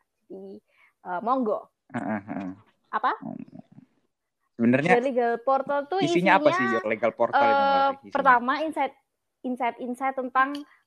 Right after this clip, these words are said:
Speaker 1: tentang hukum. Sebenarnya kita itu ingin menyajikan nggak cuma untuk
Speaker 2: Heeh.
Speaker 1: teman-teman eh, yang hukum aja, tapi juga teman-teman non-hukum.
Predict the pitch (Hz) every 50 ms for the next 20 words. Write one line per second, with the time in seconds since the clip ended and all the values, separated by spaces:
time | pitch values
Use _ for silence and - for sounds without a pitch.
0 | _ _ - - 226 233 240 240 233 220 190 - - 202 190 180 196 - - 185
1 | 190 214 240 240 247 247 247 240 247 247 285 285 294 247 - 254 254 254 247 247
2 | 247 247 247 247 - 214 190 - - 202 196 214 233 247 262 262 - _ _ -
3 | 208 208 208 - - - 220 233 240 226 - - - - _ _ _ _ - -
4 | 226 240 247 - - 254 247 254 - - _ _ _ _ - - - 254 247 254
5 | 254 254 247 262 254 254 254 254 254 254 254 247 254 _ _ _ _ _ _ _
6 | _ _ - 214 214 208 208 202 202 196 196 190 190 190 185 185 190 196 196 -
7 | 202 214 214 208 214 208 208 196 202 208 - - 196 - - 214 254 226 - 214
8 | 196 196 196 202 - 208 202 - 247 214 220 214 196 220 185 - 233 220 220 220
9 | 220 220 214 208 214 214 220 214 202 185 _ - 185 185 185 180 170 180